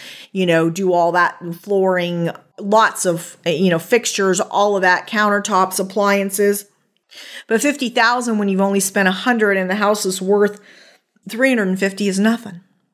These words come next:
And that's just one avenue. So you've always gotta be looking for those deals, but you only take those deals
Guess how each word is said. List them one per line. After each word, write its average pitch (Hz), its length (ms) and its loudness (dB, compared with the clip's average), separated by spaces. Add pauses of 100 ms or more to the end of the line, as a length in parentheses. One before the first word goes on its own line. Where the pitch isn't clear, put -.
(260)
And 233 100 0
that's 277 220 2
just 254 180 -4
one 208 220 0
avenue. 202 480 0 (840)
So - 140 -4
you've 262 220 2
always 359 340 2
gotta 302 220 2
be 233 100 0
looking 220 640 2
for 208 220 -2
those 196 320 4
deals, 170 720 0
but 202 320 2
you 220 160 0
only 294 580 0
take 277 400 0
those 233 280 2
deals 214 680 0